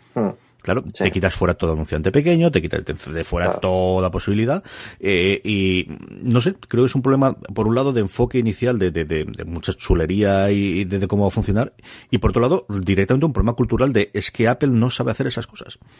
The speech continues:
Speaker 1: Claro.
Speaker 2: Es que Apple no sabe
Speaker 1: Está fuera de
Speaker 2: vender
Speaker 1: su
Speaker 2: los datos
Speaker 1: scope.
Speaker 2: de los usuarios, yo creo que sí.
Speaker 1: Sí, sí, sí.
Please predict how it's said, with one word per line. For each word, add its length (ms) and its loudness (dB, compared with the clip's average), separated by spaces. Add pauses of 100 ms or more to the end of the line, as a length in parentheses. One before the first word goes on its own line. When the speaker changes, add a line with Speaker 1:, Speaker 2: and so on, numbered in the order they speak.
(580)
Speaker 1:
Claro. 180 0 (320)
Speaker 2:
Es 220 -6
que 220 2
Apple 240 0
no 260 2
sabe 280 0
Speaker 1:
Está 80 4
fuera 120 2
de 140 4
Speaker 2:
vender 60 2
Speaker 1:
su 40 2
Speaker 2:
los 100 2
datos 200 4
Speaker 1:
scope. 100 2
Speaker 2:
de 40 4
los 140 0
usuarios, 360 0
yo 80 0
creo 160 0
que 80 -4
sí. 60 -14 (600)
Speaker 1:
Sí, 180 -6
sí, 140 -10
sí. 120 -16